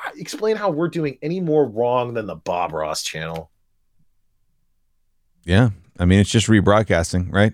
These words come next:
Speaker 2: Like, that's all it is.
Speaker 1: And it's great content. I, I, I honestly, I love that channel. I plugged it a long time,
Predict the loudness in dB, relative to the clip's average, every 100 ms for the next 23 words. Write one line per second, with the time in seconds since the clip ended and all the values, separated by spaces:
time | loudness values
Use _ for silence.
0 | -2 -2 2 2 4 4 4 4 4 2
1 | -6 -18 _ _ _ _ _ -12 -10 -10
2 | -8 -8 -8 -8 -8 -6 -8 -6 -6 -6
3 | _ _ -10 -10 _ -6 -6 -6 _ _
4 | -6 -4 -4 -4 -4 -4 -2 2 4 4
5 | 2 0 0 0 0 0 0 2 0 0
6 | 0 -2 -2 0 -2